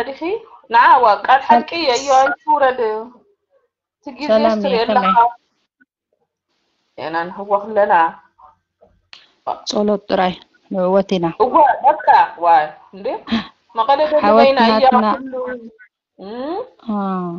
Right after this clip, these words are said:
Speaker 2: ሓወት ናትና እያ።
Speaker 1: ይግበሮ። ታማ በቃ ምንም አማራጭ የለ። እግዚአብሔር በዓሉ ፈቂድዎ ገይርዎ ኣሎ።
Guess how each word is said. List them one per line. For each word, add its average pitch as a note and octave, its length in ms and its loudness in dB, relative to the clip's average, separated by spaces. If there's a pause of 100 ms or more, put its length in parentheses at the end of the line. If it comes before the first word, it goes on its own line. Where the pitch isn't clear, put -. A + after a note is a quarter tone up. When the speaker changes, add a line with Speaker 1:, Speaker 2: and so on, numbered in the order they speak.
(560)
Speaker 2:
ሓወት B3 260 2
ናትና A#3+ 340 0
እያ። F#3 140 -2 (1600)
Speaker 1:
ይግበሮ። B3 680 0 (800)
ታማ E3+ 260 -6 (120)
በቃ E3 260 -8 (540)
ምንም G3 280 -16 (160)
አማራጭ F3+ 500 -2 (120)
የለ። E3 340 -10
እግዚአብሔር A#3 500 0
በዓሉ A3+ 340 2
ፈቂድዎ C4+ 520 -2
ገይርዎ C#4 380 -2
ኣሎ። D4+ 200 0